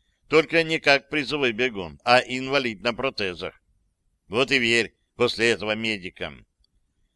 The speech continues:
К точке рандеву все равно добрался первым. Матео надо было еще пересекать реку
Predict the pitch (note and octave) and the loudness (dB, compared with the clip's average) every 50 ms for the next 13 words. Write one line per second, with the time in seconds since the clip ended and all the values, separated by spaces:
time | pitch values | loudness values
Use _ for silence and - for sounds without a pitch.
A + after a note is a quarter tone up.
0 | _ _ _ _ - - G#3+ G#3 - - - D#3 C#3 C3+ C#3 C#3 C3 B2 B2+ D#3 | _ _ _ _ 6 8 8 8 6 4 2 2 2 2 2 -2 0 0 0 2
1 | F#3+ G3+ F#3+ D#3+ - - A#2+ A#2+ B2 C#3 E3 E3+ D3 A#2+ G#2+ A2+ B2+ C3+ B2+ - | 2 0 0 0 0 2 2 2 2 0 0 0 0 0 2 4 2 2 2 0
2 | - G2+ F#2 - G2 A2 A#2 A#2 A2+ A2 A2 G#2+ G2+ F#2 - _ _ _ _ _ | -4 -6 -6 -4 -2 0 0 2 0 0 -2 -4 -6 -10 -14 _ _ _ _ _
3 | _ _ _ _ _ - G#2+ A#2 A#2+ - D3 D3 C#3+ C#3+ C3+ C3+ C3+ C3+ B2 C3 | _ _ _ _ _ 2 2 2 4 4 2 2 2 2 2 4 4 4 4 2
4 | B2+ B2+ B2+ C3 B2+ B2+ A#2 - - - C3+ B2+ A2+ _ _ _ _ _ _ - | 0 0 0 0 0 0 -2 -4 -2 0 0 0 0 _ _ _ _ _ _ -2
5 | A#2 A#2 A#2+ - - B2+ G#2+ - B2 A#2+ - - C3+ C#3 C3+ A#2 - F#2 F#2 F2 | -2 -2 0 -2 -4 -4 0 2 0 0 2 0 0 0 0 0 -2 -4 -10 -12
6 | - | -12